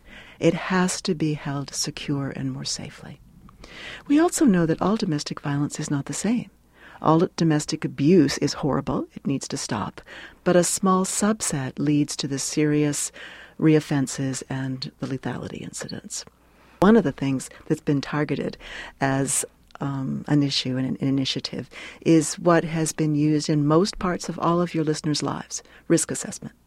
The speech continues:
and effective risk assessment. When they walk into a hospital emergency room, for example, there's an immediate triage risk assessment that identif-, identifies who needs the high price spread of resources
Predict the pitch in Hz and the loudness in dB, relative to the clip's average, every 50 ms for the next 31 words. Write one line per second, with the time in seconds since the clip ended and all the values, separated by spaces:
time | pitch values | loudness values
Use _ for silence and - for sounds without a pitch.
0 | _ _ _ - _ - 139 139 143 - - 123 - - 127 - - - - - | _ _ _ -8 _ -2 -2 -2 -2 -4 -8 -8 -8 -10 -12 -12 -10 -10 -10 -10
1 | - - - - - - - - - - _ _ _ _ - - - - - - | -10 -10 -12 -12 -12 -14 -16 -16 -18 -18 _ _ _ _ -20 -20 -20 -20 -20 -2
2 | - 170 175 175 170 165 165 160 160 156 151 147 - 151 147 139 151 147 143 135 | 4 6 6 8 8 8 8 6 4 2 2 0 -2 -2 -2 -2 -2 -4 -4 -2
3 | 139 143 139 - - 147 135 131 131 123 135 135 - 170 165 156 - 180 170 175 | -4 -4 -6 -6 -6 -4 -4 -4 -2 -2 -2 -2 -2 -2 -4 -2 -2 -2 -2 0
4 | 175 170 175 - - 175 170 170 - - 165 165 160 - 180 170 160 - - - | -2 -2 -4 -4 -2 -2 -2 -2 0 0 0 0 0 2 0 0 0 -2 -8 -16
5 | - - - 160 160 160 160 160 165 165 165 175 190 202 202 190 165 135 - - | -8 -4 -2 0 2 2 4 4 4 4 6 8 8 8 8 6 6 2 0 -2
6 | - - - 151 143 143 139 139 135 123 - 139 143 139 - 147 139 - - 131 | -6 -6 -4 -2 -2 -2 -2 -4 -6 -4 -4 -4 -4 -2 -4 -6 -6 -6 -6 -6
7 | 131 - - 135 - - - - - - - 180 156 - 180 165 160 170 160 - | -6 -4 -4 -4 -4 -6 -10 -16 -18 -4 -2 -2 2 4 4 4 4 4 0 -2
8 | - _ _ - - - 165 156 156 156 - 156 143 143 139 - - - 190 185 | -10 _ _ -6 -2 0 2 2 2 0 -2 -4 -4 -4 -4 -6 -2 0 2 2
9 | 180 170 160 156 151 147 - - - - - - - - - 156 151 160 165 160 | 4 4 4 4 2 0 -2 -8 -10 -14 -18 -18 -8 -2 -2 0 2 2 2 2
10 | - - 147 143 - - - - 139 135 135 127 131 139 139 135 - - - - | 2 0 -2 -2 -4 -4 -4 -4 -2 -2 -2 -2 0 -2 -2 0 -2 -2 -4 -2
11 | - - - - - | -2 -4 -4 -4 -6